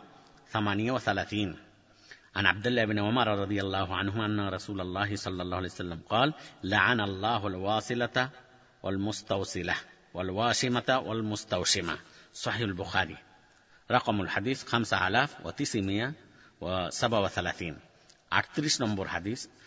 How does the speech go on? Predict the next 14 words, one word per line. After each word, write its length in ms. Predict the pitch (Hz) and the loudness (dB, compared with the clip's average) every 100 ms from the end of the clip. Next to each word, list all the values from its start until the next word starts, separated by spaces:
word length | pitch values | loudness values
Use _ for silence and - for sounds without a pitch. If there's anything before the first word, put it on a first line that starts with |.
| - - | -10 -4
আব্দুল্লাহ 420 | 120 160 160 143 | 0 4 8 8
ইবনে 220 | 120 101 | 6 0
ওমর 400 | 87 117 127 131 - - - - - | 0 2 4 4 0 -16 -20 -20 -6
থেকে 260 | 120 117 | -4 -2
বর্ণিত, 440 | 87 90 104 110 95 - - - - | -4 -2 -2 -2 -4 -6 -16 -20 -6
রাসূলুল্লাহ 520 | 98 - 120 107 95 | -4 -2 -2 0 -2
সাল্লাল্লাহু 100 | - | -2
আলাইহি 120 | 95 | -6
ওয়াসাল্লাম 320 | 95 - 92 90 | -6 -6 -6 -4
বলেছেন, 420 | 101 101 90 87 - - - _ _ | -4 -4 -8 -10 -16 -20 -20 _ _
"পরচুলা 540 | 110 123 - 120 107 87 | 0 2 0 0 0 0
ব্যবহারকারিণী, 1160 | 87 87 90 101 95 - 87 98 131 135 87 - - - - - - - _ _ | -2 -4 0 0 0 -4 -2 4 6 4 2 -6 -20 -20 -20 -20 -20 -20 _ _
তা 200 | 87 98 - | -6 -6 -4
প্রস্তুতকারিণী, 1040 | 127 - - 123 - 92 92 110 143 120 | -4 -4 -4 -4 0 0 2 4 4 4